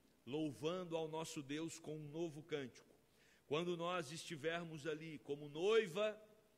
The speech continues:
imaculada, encontrando com o noivo,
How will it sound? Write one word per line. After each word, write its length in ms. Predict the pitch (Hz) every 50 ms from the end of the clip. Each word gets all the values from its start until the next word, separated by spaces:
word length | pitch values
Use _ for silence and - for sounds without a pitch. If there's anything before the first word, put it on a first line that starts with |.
| - _ _ _ _ _ _ _ -
imaculada, 920 | - 156 196 202 202 214 202 - 208 214 208 208 202 196 175 139 120 110 95 - - - - _ _ _ _ _ _ _ _ _
encontrando 760 | - 135 156 147 170 180 180 175 185 185 202 226 226 196 214 -
com 200 | 196 202 208 208
o 20 |
noivo, 460 | 190 190 190 185 165 143 123 - -